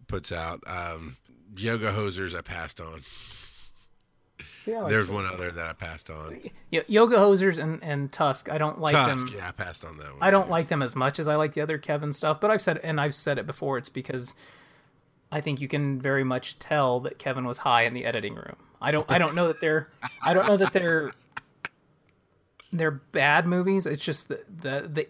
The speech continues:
Speaker 2: editing, I feel, is rough. It's very disjointed to me at times.
Speaker 1: Uh, well, I'll, I'll take your word for it. However, if you're gonna do a second,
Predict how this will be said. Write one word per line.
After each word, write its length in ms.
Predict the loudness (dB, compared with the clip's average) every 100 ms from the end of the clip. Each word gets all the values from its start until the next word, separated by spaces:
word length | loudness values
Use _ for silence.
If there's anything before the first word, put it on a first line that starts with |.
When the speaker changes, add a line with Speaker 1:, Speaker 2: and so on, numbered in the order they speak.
| 0
Speaker 2:
editing, 340 | 0 0 -2
I 80 | -4
feel, 240 | -4 -4
is 160 | -4 -6
rough. 260 | -6 -6 -8
It's 160 | -8
very 260 | -4 -2 -2
disjointed 680 | -6 -8 -8 -10 -12 -14 -12
to 100 | -12
me 260 | -10 -12 -10
at 120 | -10 -6
times. 460 | -4 -6 -8 -18 -20 _ -20
Speaker 1:
Uh, 80 | -8
well, 180 | -2 2
I'll, 280 | 2 2 -2
I'll 120 | -4
take 200 | -2 -2
your 120 | -2 -4
word 160 | -4
for 220 | -4 -4
it. 60 | -6 -10 -14 2
However, 280 | 6 6 6
if 80 | 2
you're 100 | 0
gonna 140 | -2
do 320 | 0 2 0 0
a 240 | -4 -2
second, 640 | -2 0 0 -2 -6 -8